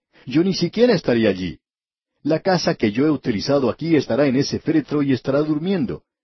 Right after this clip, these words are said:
Pero yo voy a partir y voy a estar con el Señor. Y luego, en la resurrección, Pablo va a hablar acerca de eso,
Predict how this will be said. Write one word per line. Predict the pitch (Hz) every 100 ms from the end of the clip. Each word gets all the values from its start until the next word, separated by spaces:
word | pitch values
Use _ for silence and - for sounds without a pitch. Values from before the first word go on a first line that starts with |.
| _ _ -
Pero | 113
yo | 101 139
voy | 127 139
a | 117
partir | - 95 80 147 165 - _
y | 117
voy | 98 123 117
a | 92
estar | - - 127 117
con | 123 113
el | 87
Señor. | - 76 80 71 - _ _ _ _ _ _ _ _ _ _ _ _ -
Y |
luego, | 131 160 160 156 - _ -
en | 117
la | 113
resurrección, | 117 - 120 107 - 127 143 - _ _
Pablo | 101 110 110
va | 98 110
a |
hablar | 98 104 110
acerca | - 104 104
de | 92 113
eso, | - 120